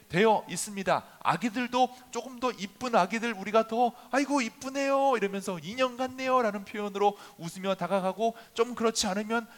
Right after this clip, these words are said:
"아, 그냥 건강하네요" 이렇게 표현을 하는 우리들의 모습을 보면 우리가 눈에 보이는 대로, 어, 판단한다라는 것을 알 수 있습니다. 그렇게 믿음 좋고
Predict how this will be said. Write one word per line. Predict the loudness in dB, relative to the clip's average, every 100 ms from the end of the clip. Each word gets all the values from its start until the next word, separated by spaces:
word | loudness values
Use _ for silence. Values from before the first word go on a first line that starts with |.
| -12
"아, | -4 -2 0 -2
그냥 | -4 -2 -2 -2 -8 -10
건강하네요" | -6 0 0 2 2 4 6 6
이렇게 | 4 2 2
표현을 | 4 6 8 8
하는 | 8 4 0 -12 -8
우리들의 | -6 -2 2 2
모습을 | 4 2 2 0
보면 | 0 -2 4 4 2 -6 -20 -10
우리가 | -6 -6 0 0
눈에 | 6 4
보이는 | 4 0 0 2 0 0
대로, | 0 0 -6 -10 -18 -8
어, | -8 -6
판단한다라는 | -6 0 0 4 4 4 2 -2
것을 | -6 0
알 | 0 0
수 | -6 -10 -12 -8
있습니다. | -6 -6 -8 -8 -8 -4
그렇게 | -2 0 0
믿음 | 0 -4 -4
좋고 | -6 -6 -6 -6